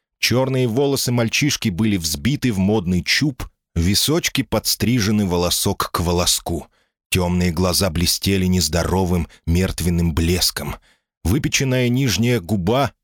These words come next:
должно быть, обозначала презрение ко всем, кто его окружал. Эрик дал девочке деньги.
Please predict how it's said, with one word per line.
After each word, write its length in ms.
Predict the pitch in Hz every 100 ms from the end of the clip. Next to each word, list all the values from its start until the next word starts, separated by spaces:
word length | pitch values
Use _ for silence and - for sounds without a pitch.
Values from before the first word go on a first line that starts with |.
| -
должно 420 | 82 101 98 131
быть, 180 | 123 123
обозначала 640 | 104 110 117 110 131 113
презрение 760 | 101 113 104 104 131 117 85 76
ко 160 | 90
всем, 320 | 85 - 117 107
кто 200 | - 90
его 260 | 80 95
окружал. 680 | 92 98 92 78 78 71 69 _ _ _ _
Эрик 480 | 78 113 170 - -
дал 320 | 80 80 113
девочке 500 | 95 92 92 107 - 104
деньги. 640 | 90 80 71 73 71